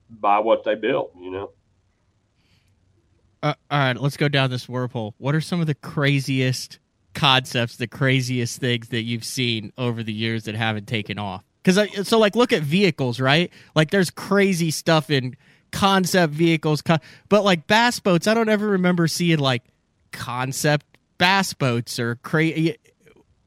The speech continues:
Speaker 2: I mean, is there stuff that you guys have gone down paths and been like, "This is the next thing," and then it isn't, and we have no clue about it?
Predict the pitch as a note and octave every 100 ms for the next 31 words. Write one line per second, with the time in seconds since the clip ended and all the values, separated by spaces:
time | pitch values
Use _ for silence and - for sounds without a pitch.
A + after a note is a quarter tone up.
0 | _ E3+ F#3 G3+ E3+ F3+ - - A3 -
1 | F3 F3 F#3+ F#3+ F3 C#3 C#3 C#3+ D#3+ E3
2 | E3+ E3 D#3+ D3+ _ _ - E3+ E3 E3+
3 | D#3 C#3+ C#3 C#3 C#3 C3 G#2+ C#3 D3 D#3
4 | C#3 C#3+ C#3+ - D3+ D3+ D3 C#3 C#3 C3
5 | C3 D3 D3+ A#2+ B2 C3+ B2 B2+ C3 C3
6 | C#3+ C#3+ D#3+ E3 E3+ F3+ F3+